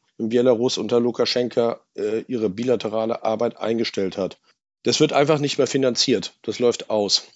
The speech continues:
Das Gleiche droht der früheren gemeinsamen deutsch-russischen Geschichtskommission, die es natürlich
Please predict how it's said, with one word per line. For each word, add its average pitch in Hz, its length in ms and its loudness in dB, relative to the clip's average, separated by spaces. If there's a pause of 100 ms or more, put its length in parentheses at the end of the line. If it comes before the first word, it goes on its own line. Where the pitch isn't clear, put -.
(120)
Das - 200 0
Gleiche 131 420 4
droht 139 640 2
der 131 360 6
früheren 135 800 2
gemeinsamen 120 640 2
deutsch-russischen 139 720 2
Geschichtskommission, 139 840 0
die 123 140 -2
es - 160 -4
natürlich 127 480 0